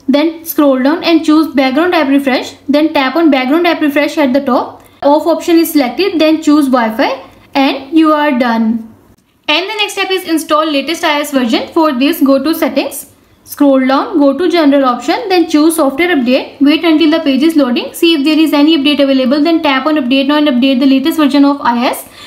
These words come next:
and you are done. And the next step is reset all settings on your iPhone. For this, go to settings,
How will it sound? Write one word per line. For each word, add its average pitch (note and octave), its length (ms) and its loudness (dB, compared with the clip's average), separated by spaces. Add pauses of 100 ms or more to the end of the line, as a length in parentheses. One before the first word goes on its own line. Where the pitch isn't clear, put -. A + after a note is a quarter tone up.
(140)
and C#4 320 -2
you E4+ 140 2
are C#4+ 160 2
done. A#3 640 -2 (400)
And E4+ 200 -2
the G#4+ 60 -8
next G4+ 180 -6
step F#4+ 200 -4
is F4 100 -4
reset D4+ 340 -2
all D4+ 220 0
settings D#4+ 320 2
on D#4 140 2
your D#4 80 0
iPhone. B3+ 340 -4
For C4 120 0
this, D4 260 0 (200)
go C#4 160 2
to F4 140 -2
settings, C#4 480 -4